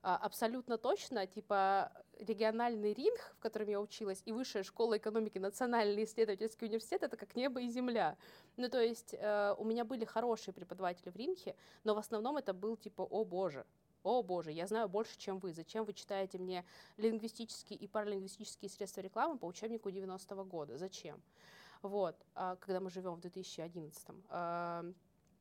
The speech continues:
вышки — это, типа, во-первых, это уровень преподавательского состава.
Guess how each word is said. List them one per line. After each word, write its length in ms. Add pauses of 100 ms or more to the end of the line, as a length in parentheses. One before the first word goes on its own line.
(340)
вышки — 640 (220)
это, 200
типа, 400
во-первых, 680 (300)
это 420 (120)
уровень 440
преподавательского 760
состава. 640